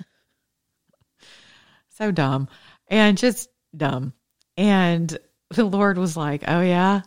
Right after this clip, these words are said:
Well, hold my wine 'cause, uh, you know, I know what's in my children's hearts and, and you don't. And I'm gonna show you. I'm gonna prove it to you."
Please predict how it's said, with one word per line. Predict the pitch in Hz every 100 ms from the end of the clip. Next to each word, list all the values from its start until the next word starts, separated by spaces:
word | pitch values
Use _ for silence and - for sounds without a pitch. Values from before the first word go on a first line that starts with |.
| _ _
Well, | 147 143 151
hold | 196 190
my | 185
wine | 175 175 147 147
'cause, | 156 160 151 - -
uh, |
you | 147
know, | 147 147 143 _ -
I | 175 202
know | 196 175
what's | 160 - 156
in |
my | 156 147
children's | 160 180 190 196
hearts | - - - _ _ _ _ _ 156
and, | 156 147
and | - 156 151
you | 180
don't. | - 127 113 - _ _ _ _ _ _ _ _ _ _ _ _ _ _ -
And | 165
I'm | 170
gonna | 175
show | 170 240
you. | 208 120 131 _
I'm | 160
gonna | 165
prove | - 202
it | 160 -
to | 123
you." | 180